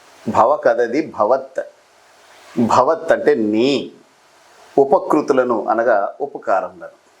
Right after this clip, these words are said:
"ఘనభవదోపకృతులను" అంటే ఘనమైన నీ ఉపకారములను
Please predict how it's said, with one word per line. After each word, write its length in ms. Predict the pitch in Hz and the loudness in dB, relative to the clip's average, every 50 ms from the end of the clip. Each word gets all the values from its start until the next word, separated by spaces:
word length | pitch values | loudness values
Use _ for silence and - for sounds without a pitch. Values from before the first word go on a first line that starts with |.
| _ _ _ _ _ _ _ - - - - - - - 117 | _ _ _ _ _ _ _ -20 -20 -20 -20 -20 -10 -6 -2
"ఘనభవదోపకృతులను" 1700 | 107 - 131 127 135 156 185 202 139 120 123 123 127 139 160 165 135 123 120 - 147 143 - - 123 117 - - 113 107 107 104 107 107 104 | 2 2 2 4 4 2 0 0 0 0 0 2 2 2 -2 0 0 0 0 2 -2 -2 -2 -4 -12 -10 -6 -6 -2 -2 -2 -2 -2 -6 -6
అంటే 420 | 98 98 156 196 254 - - _ _ _ _ _ _ _ - 110 | -4 -2 -2 -2 -2 -4 -14 _ _ _ _ _ _ _ -14 -12
ఘనమైన 960 | 98 - - 110 120 143 160 170 165 151 147 151 156 160 131 117 113 120 - - - _ _ _ _ _ _ _ 120 | -10 -4 -2 0 0 0 0 2 0 0 0 0 0 0 0 0 -2 -4 -6 -8 -16 _ _ _ _ _ _ _ -8
నీ 440 | 117 117 127 139 160 170 151 143 - | -4 -2 0 2 2 2 0 -2 -4
ఉపకారములను 1300 | 131 117 - - 151 147 - - 147 135 127 120 120 113 110 107 110 113 135 143 123 107 98 92 98 | -4 -6 -4 -6 -8 -6 0 0 2 2 2 0 -2 -4 -4 -4 -4 -4 -4 -4 -4 -4 -6 -10 -14